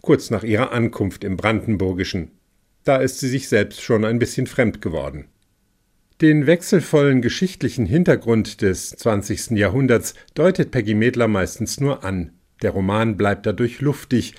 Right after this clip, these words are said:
wirkt nie langatmig. Mal ordnet sie mit wenigen Sätzen die Handlung historisch ein, mal schafft sie in pointierten Szenen Zeitkolorit. So schildert sie etwa die verzweifelt komischen Versuche eines Jugendleiters in der frühen D D R,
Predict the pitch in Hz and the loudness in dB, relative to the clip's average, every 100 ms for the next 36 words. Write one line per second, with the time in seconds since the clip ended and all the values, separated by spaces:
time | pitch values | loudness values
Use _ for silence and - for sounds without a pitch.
0 | - - _ 139 131 - 135 123 113 110 | -20 -20 _ 0 0 2 2 4 4 2
1 | 107 90 76 73 - 85 76 - _ _ | 2 0 -6 -10 -8 -10 -10 -14 _ _
2 | _ _ _ 127 165 185 - 147 151 143 | _ _ _ 2 4 4 4 2 2 0
3 | - 139 139 120 151 156 143 127 131 123 | 0 0 2 2 2 2 2 2 2 0
4 | - 127 107 123 123 131 107 113 - 131 | 0 0 2 0 0 0 2 0 2 4
5 | 123 - 120 127 147 160 - - - 123 | 4 -2 -2 0 2 2 -2 -14 -4 2
6 | 135 147 139 139 135 - 151 143 113 107 | 4 4 2 0 -2 -2 0 0 0 -2
7 | 110 98 - 151 147 110 - 110 104 104 | -2 -2 0 0 0 -4 -2 0 2 2
8 | 98 - - 95 - - 95 92 87 87 | 0 -4 -4 -4 -4 -4 -2 -2 -2 -4
9 | - _ _ _ _ 135 - 185 156 - | -8 _ _ _ _ -2 2 4 4 2
10 | 139 120 131 123 - - - 139 131 123 | -2 0 2 2 0 -10 -8 0 2 2
11 | 135 113 - 123 156 - - - 165 147 | 0 -2 0 2 2 0 -2 4 4 6
12 | - 98 - 98 95 131 104 98 104 - | 2 -2 -2 -2 -2 -4 -4 -4 -6 -4
13 | 127 143 104 - 85 82 85 104 98 101 | -2 0 0 -2 -4 -2 -4 -4 -4 -4
14 | - 110 104 101 110 107 120 | -2 0 0 2 0 0 -2